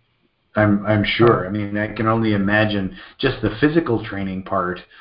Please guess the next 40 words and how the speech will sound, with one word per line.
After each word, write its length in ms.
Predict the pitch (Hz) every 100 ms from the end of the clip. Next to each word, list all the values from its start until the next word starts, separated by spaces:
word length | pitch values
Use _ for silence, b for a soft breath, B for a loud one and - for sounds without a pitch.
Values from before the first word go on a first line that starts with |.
| B B -
but 160 | 120
then 180 | 123 120
you 80 | 113
start 280 | 110 110 104
to 100 | 101
think 200 | 110 104
about 300 | 92 101 98
the 60 | 101
nutrition 580 | 95 92 120 117 113 107
component, 580 | 104 107 110 110 110 110 B B _ - -
wh-, 80 | 98
how 360 | - 113 110 107
and 140 | 101
when 220 | 98 107
and 140 | 101 90
where 220 | 98 104
you're 160 | 101 92
gonna 240 | 98 87
rest, 460 | 90 107 107 - - - B B B
how 100 | -
you're 140 | 113 101
gonna 180 | 101 92
deal 520 | 90 107 104 101 95
with 260 | 92 85
mechanical 580 | 90 - 110 110 110 104
issues. 440 | 101 - 101 101 98
I 20 |
mean, 220 | 95 92
what 120 | 120
were 120 | 139 123
some 180 | 131
of 120 | 131 104
the 60 |
biggest 420 | 92 117 117 117 -
things 320 | 113 110 107
that 200 | 107 92
you 400 | 101 104 104 104 B B B
were 180 | 110 107
concerned 560 | 104 92 - 117 135 117
about 440 | - - 107